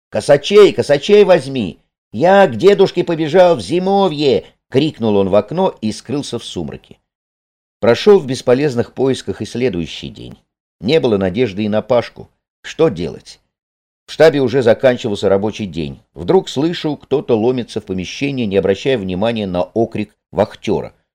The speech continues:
Широко раскрывается дверь, на пороге кабинета появляется Гурьяныч с Пашкой, оба раскрасневшиеся от быстрой ходьбы и возбужденные.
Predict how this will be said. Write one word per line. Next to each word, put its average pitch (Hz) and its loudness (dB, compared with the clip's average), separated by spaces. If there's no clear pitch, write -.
Широко 135 6
раскрывается 101 2
дверь, 139 4
на 104 2
пороге 143 2
кабинета 117 -2
появляется 123 0
Гурьяныч 104 -2
с - -14
Пашкой, - -2
оба 135 4
раскрасневшиеся 123 -2
от 82 -2
быстрой 90 -6
ходьбы 92 -4
и 147 -4
возбужденные. 107 -2